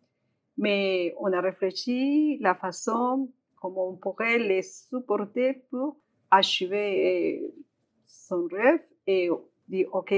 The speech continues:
on va déménager de la Colombie-Britannique à Montréal et on va obtenir la carte de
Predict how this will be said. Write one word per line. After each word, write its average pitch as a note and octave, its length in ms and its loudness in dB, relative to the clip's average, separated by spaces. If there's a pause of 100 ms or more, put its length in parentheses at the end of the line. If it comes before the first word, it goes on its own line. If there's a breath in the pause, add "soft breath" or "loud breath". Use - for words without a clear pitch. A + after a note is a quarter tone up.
(140)
on F#3 80 2
va F3 160 4
déménager F#3 840 0 (380)
de F#3+ 160 0
la - 100 -8
Colombie-Britannique G3+ 1000 0 (320)
à G3+ 100 4
Montréal G3 760 6 (180)
et G3 120 -2
on F3+ 80 -2
va F#3+ 280 0
obtenir G3 640 -2 (240)
la F3+ 260 -8
carte F3 460 0
de F3 240 -8